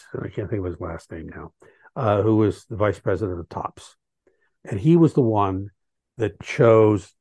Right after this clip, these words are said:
the c-, helped choose the card backs. And he said he knew Don. And he said Don was kind of an innocuous pitcher at the time. Nobody, they didn't, hadn't done much. And, uh, so they decided to put his wife <laughs> on the back of the card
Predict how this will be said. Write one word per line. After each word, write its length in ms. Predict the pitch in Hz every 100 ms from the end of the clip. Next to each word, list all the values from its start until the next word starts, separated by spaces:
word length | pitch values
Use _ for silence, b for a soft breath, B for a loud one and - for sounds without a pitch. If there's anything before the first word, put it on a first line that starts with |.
| _
the 120 | 123 -
c-, 140 | -
helped 320 | - 123 120 -
choose 340 | - 131 104
the 80 | -
card 300 | - 90 82
backs. 460 | - - _ _ _ b b b -
And 220 | 139 101
he 100 | 117
said 200 | - 107
he 80 | 101
knew 180 | 113
Don. 460 | 143 101 87 80 107 _ _ _
And 120 | - 117
he 100 | 110
said 220 | 131 110
Don 260 | 139 196 247
was 260 | 180 - _ _ _ _
kind 220 | - 156
of 60 | 120
an 80 | 107
innocuous 520 | 98 127 - - -
pitcher 320 | - 135 104
at 140 | 85
the 80 | 76
time. 240 | - - -
Nobody, 360 | 117 131 104 _ b b -
they 60 | 123
didn't, 340 | 113 123 87
hadn't 280 | 98 101 98
done 280 | 90 - 190
much. 400 | 117 - - - _ b b b -
And, 640 | 120 110 104 98 101 98 101
uh, 340 | 98 95 92 _ _ _
so 580 | _ - 113 113 113 131 _ _ _
they 200 | 113 107
decided 400 | 107 107 - 107
to 60 | 107
put 160 | - 123
his 260 | 110 - _ _ _ _
wife 360 | 98 147 147 -
<laughs> 20 |
on 80 | 120
the 80 | 110
back 360 | - 123 -
of 40 | 117
the 60 |
card 540 | 123 139 127 - 127